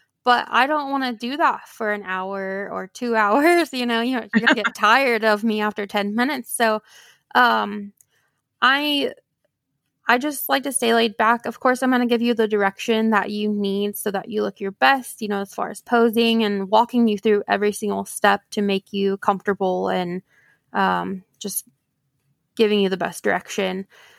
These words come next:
Speaker 1: Um, I'm also a very creative person.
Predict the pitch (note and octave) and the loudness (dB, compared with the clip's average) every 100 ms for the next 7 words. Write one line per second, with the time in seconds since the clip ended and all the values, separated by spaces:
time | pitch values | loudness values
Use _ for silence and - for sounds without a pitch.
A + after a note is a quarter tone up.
0 | _ _ _ - A3+ G#3 F#3+ F3+ G3 F#3 | _ _ _ 2 4 2 0 -6 -8 -12
1 | _ _ _ - A3 A#3+ A#3+ - - G#3 | _ _ _ 0 2 4 2 0 0 2
2 | A3 B3 A#3 G3 G3 F#3+ F#3+ A3 G3+ F#3+ | 2 2 2 0 -2 -2 -4 -4 -4 -4
3 | G3+ - - G3+ - A3 A3+ B3+ | -8 -6 -6 -4 -2 -2 0 -2